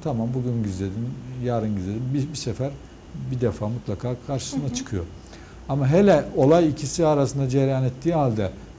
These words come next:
Speaker 1: bile bile inkar etmek ise o da iyice komik duruma düşüyorsun.
Speaker 2: Hı hı.
Speaker 1: Halbuki oturup tartışabilmek, konuşabilmek çok önemli ama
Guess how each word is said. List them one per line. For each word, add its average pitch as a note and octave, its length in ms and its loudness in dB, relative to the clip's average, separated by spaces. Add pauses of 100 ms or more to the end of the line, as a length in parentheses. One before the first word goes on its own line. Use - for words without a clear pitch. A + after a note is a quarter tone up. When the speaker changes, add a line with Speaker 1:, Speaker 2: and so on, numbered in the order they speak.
(100)
Speaker 1:
bile C#3+ 260 4
bile B2+ 180 2
inkar B2+ 360 6
etmek A2+ 340 0
ise F#3 240 -6 (920)
o E3+ 100 2
da C#3 280 4 (160)
iyice F3+ 280 8
komik C3 340 4
duruma G2+ 300 0
düşüyorsun. F#2 440 -6
Speaker 2:
Hı C#4 40 0
hı. - 40 -8 (460)
Speaker 1:
Halbuki C#3+ 500 -2 (420)
oturup C3 400 -2
tartışabilmek, A2+ 800 -2
konuşabilmek A2+ 600 -4
çok B2 200 -6
önemli G2+ 300 -2
ama D3 220 -4